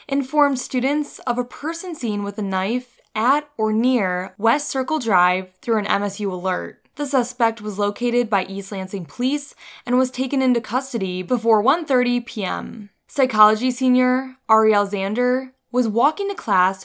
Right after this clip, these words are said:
when she got the alert. She changed her plans and went into the nearest building, which was Olds Hall, to take shelter. "It's kind of confusing because M S U isn't really saying anything," Zander said as she was sheltering in place.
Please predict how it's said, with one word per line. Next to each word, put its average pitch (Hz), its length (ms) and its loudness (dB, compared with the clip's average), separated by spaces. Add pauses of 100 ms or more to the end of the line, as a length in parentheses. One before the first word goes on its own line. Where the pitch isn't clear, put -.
when 240 120 0
she 233 140 -4
got 196 240 2
the 202 100 -4
alert. 185 500 -4 (380)
She - 180 -2
changed 247 360 0
her 220 100 -2
plans 208 640 -4
and 233 160 0
went 247 160 2
into 254 160 -2
the 240 140 -2
nearest 226 420 -2
building, 180 600 -4
which 220 220 -2
was 214 220 -2
Olds 254 300 -2
Hall, 180 420 -2
to 190 160 -8
take 190 240 -6
shelter. 180 800 -4 (440)
"It's 269 160 -2
kind 311 300 -4
of 415 60 -6
confusing 208 880 -4
because 254 280 0
M 233 160 0
S 320 200 -6
U 320 180 2
isn't 277 320 2
really 294 200 4
saying 226 340 -2
anything," 175 720 -6
Zander 190 420 -4
said 202 480 2
as 190 160 -4
she 214 140 -6
was 190 180 -4
sheltering 190 460 -4
in 180 140 -6
place. - 640 -8